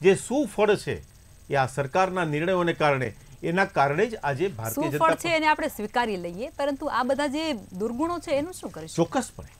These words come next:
Speaker 1: આપણે એને, એને, એની, એની માટે કામ થવું જ જોઈએ, કરી પણ રહ્યા છીએ અને વધુ ને વધુ દ્રઢપણે આપણી સરકાર, ભારતીય જનતા પક્ષની સરકાર, જનતાની સરકાર, એના માટે આપણે પૂર્ણપણે કટિબદ્ધ રે-, રીતે આપણે કામ કરીએ છીએ. અમે જે છીએ સજ-, પ્રજાની સાથે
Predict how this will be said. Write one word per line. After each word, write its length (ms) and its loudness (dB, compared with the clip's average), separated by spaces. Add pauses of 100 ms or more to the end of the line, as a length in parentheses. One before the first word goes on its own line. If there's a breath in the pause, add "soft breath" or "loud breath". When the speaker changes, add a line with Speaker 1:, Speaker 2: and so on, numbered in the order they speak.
Speaker 1:
આપણે 240 -6
એને, 260 -2
એને, 160 -2
એની, 340 -4
એની 240 -4 (240)
માટે 260 -2
કામ 220 2
થવું 280 -2
જ 40 -6
જોઈએ, 260 2 (320 soft breath)
કરી 220 4
પણ 180 4
રહ્યા 260 4
છીએ 240 -6 (260 soft breath)
અને 120 2
વધુ 320 4
ને 80 8
વધુ 240 8
દ્રઢપણે 560 4 (260 soft breath)
આપણી 220 2
સરકાર, 500 6 (140)
ભારતીય 260 -4
જનતા 240 0
પક્ષની 280 -6
સરકાર, 340 4
જનતાની 440 6
સરકાર, 440 0 (260 soft breath)
એના 180 6
માટે 240 4
આપણે 300 4 (100)
પૂર્ણપણે 600 2 (320 soft breath)
કટિબદ્ધ 440 4
રે-, 220 6
રીતે 320 -2
આપણે 200 2
કામ 260 -2
કરીએ 300 -10
છીએ. 180 -20 (340 soft breath)
અમે 180 4
જે 240 2
છીએ 300 2
સજ-, 540 -2
પ્રજાની 340 2
સાથે 380 0